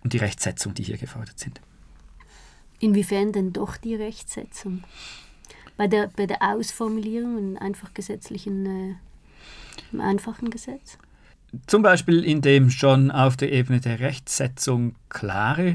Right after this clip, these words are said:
Speaker 1: gemacht würde, ob hier ein Eingriff in das Eigentum intendiert ist oder ob eine, eine Neudefinition des Eigentums vorgenommen werden sollte.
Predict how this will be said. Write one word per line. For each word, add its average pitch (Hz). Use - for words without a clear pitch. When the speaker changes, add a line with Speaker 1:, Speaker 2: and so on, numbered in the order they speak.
Speaker 1:
gemacht 151
würde, 143
ob 120
hier 113
ein 110
Eingriff 190
in 185
das 180
Eigentum 160
intendiert 160
ist -
oder 131
ob 123
eine, 110
eine 110
Neudefinition 180
des 185
Eigentums 180
vorgenommen 170
werden 156
sollte. 160